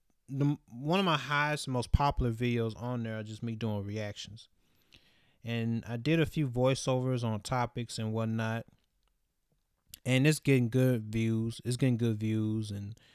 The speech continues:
likes and people comment on it and whatnot. I probably will continue on doing stuff like that because depending on what the topic is. So I decided to do s-, some more stuff like that. So I'm gonna get back at doing something like that again.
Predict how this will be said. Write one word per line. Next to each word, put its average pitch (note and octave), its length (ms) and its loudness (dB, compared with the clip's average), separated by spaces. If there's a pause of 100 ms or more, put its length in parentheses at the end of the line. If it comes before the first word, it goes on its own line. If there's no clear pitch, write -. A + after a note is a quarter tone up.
(300)
likes A2+ 360 -2
and G#2+ 80 -8
people A#2+ 240 -2
comment A2+ 420 -4
on G#2+ 160 -2
it G#2+ 40 -4
and G2+ 80 -4
whatnot. G#2+ 480 -4 (500)
I D3 80 -2
probably F#3 380 8
will C3 80 8
continue C3 580 4
on A#2+ 320 2
doing B2+ 280 4
stuff A#2+ 300 -2
like G#2+ 300 -4
that B2+ 320 2 (500)
because A2 840 -4 (200)
depending B2+ 340 6
on A#2 100 2
what A2+ 120 -2
the - 80 -14
topic B2+ 420 -2
is. B2+ 360 -2
So - 100 -8
I A2+ 140 -4
decided A2+ 460 -2
to A2+ 80 -2
do A2+ 60 2
s-, - 180 -4
some - 280 -10
more A2+ 180 -2
stuff A#2 300 -6
like G#2+ 240 -6
that. A#2 220 0
So G#2+ 360 -6 (880)
I'm C#3 80 -2
gonna C3+ 100 2
get A2+ 200 2
back B2 240 4
at A2 100 -2
doing A#2+ 220 2
something A#2+ 260 2
like A2+ 200 0
that B2+ 160 4
again. C3 500 0